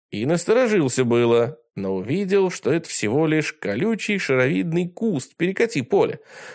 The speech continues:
забравшийся далеко от степи.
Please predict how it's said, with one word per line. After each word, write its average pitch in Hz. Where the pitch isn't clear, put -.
забравшийся 175
далеко 107
от 117
степи. -